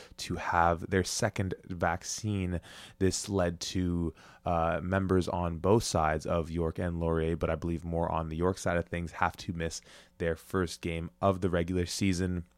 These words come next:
Um, part of that story that we learned from the York side of things was that York didn't learn about that mandate until the night before, but we have since been reached out to by a representative from Laurier indicating that their policy was in place since the ninth of September.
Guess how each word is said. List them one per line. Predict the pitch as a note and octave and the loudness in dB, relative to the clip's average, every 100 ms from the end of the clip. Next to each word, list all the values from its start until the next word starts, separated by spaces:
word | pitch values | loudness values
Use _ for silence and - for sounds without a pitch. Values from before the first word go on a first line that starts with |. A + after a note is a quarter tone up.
| _ _ _ _ _ _ - - | _ _ _ _ _ _ -18 -2
Um, | G#2 F#2 F#2 G2+ _ _ _ - | 2 4 2 -4 _ _ _ -2
part | - A2+ | 6 8
of | |
that | G#2 | 8
story | - A#2+ A2 G#2 | 4 4 6 4
that | G2 E2+ | 4 2
we | G2 | 2
learned | F#2+ B2+ B2 - | 2 2 2 0
from | F#2 | 0
the | G2 | 2
York | A2 | 2
side | - G2+ | 4 4
of | - | 4
things | G#2 G2 F2 - - - | 2 2 -2 -10 -20 -6
was | F2+ | -2
that | E2+ F#2 | 0 4
York | F#2+ - | 4 4
didn't | F#2 - | 0 2
learn | B2 A2+ | 4 4
about | G2 F#2+ E2+ | 6 4 4
that | E2+ E2 F#2 | 4 4 2
mandate | F2 E2 E2 E2 | 0 2 2 2
until | F2 - F#2 | 0 0 0
the | D#2+ | 2
night | D#2 - | -4 -6
before, | - - F2 F2 D#2+ - - - - | -14 0 4 6 4 -2 -20 -18 -4
but | E2 | 4
we | F2 | 4
have | E2+ | 4
since | A#2+ A2+ | 0 -2
been | G2 | 0
reached | F#2 F2 F#2 | 0 0 2
out | E2+ - | 2 2
to | F#2 F2+ E2 - - | 0 2 0 -6 0
by | E2 D#2+ D#2+ - | 2 2 -2 -4
a | E2+ | -2
representative | E2 - F2+ G2 F#2 | 0 0 0 4 2
from | - A#2 | 4 2
Laurier | G#2 F#2+ F#2 F2+ - | 6 6 6 4 2
indicating | F#2 F2+ - F2 D#2+ | -2 -2 -2 -4 -4
that | D#2 - | -6 -2
their | F#2 G2+ | 0 0
policy | G2 F#2 F2+ - | 0 -2 -2 -2
was | E2 E2 F#2+ G2 | -2 2 2 0
in | |
place | - F2+ F2 | -2 0 0
since | - A#2+ - | -2 -4 -2
the | F#2 | -2
ninth | E2+ E2+ - | 0 -2 -2
of | G2 F#2 | -2 -2
September. | - - - F2 E2 E2+ | -4 -8 -4 0 2 2